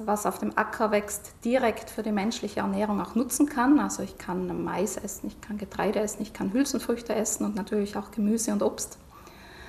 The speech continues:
Im Gegensatz dazu werden eben Futtermittel angebaut, um an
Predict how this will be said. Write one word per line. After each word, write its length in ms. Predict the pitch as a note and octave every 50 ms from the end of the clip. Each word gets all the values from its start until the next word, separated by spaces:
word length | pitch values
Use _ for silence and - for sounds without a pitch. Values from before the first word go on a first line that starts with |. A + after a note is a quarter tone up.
| - - - - - - - - - A3
Im 80 | G#3+
Gegensatz 520 | G3+ A3 A3 A#3+ B3 B3 - A3 A3 - -
dazu 460 | - E3+ F3 - G3 - - A#3 A3
werden 240 | G#3+ G3+ G3+ G3+ G3+
eben 160 | G3 G#3 G#3
Futtermittel 680 | - - B3 A#3+ A#3+ - A#3 A3+ A3+ A3 - - G#3+ -
angebaut, 840 | - F#3+ F#3+ G3+ A3 A3+ G#3+ G#3+ - G#3 G3+ G3+ G#3 A3 G#3 - - -
um 220 | G#3+ G#3+ G#3 G3 G#3 - - - - - -
an 140 | - F3+